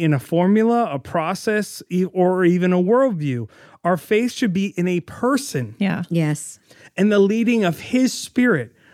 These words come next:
Speaker 3: Mm-hmm.
Speaker 1: We are in a relationship, right?
Speaker 3: Yep.
Speaker 1: We are continually talking with him. We are in continual fellowship with him. Yes,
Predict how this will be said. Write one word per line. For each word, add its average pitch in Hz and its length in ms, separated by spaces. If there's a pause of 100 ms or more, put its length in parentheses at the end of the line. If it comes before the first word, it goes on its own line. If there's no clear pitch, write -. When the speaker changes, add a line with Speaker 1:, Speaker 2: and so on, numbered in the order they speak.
(140)
Speaker 3:
Mm-hmm. 180 160
Speaker 1:
We 226 240
are 208 220
in 208 260
a 202 220
relationship, 247 1000
right? 185 280
Speaker 3:
Yep. - 80 (220)
Speaker 1:
We 233 180
are 233 100
continually 254 920
talking 220 540
with 208 200
him. 147 220 (200)
We 202 140
are 196 140
in 185 80
continual 247 720
fellowship 226 680
with 214 300
him. 151 260 (280)
Yes, 233 340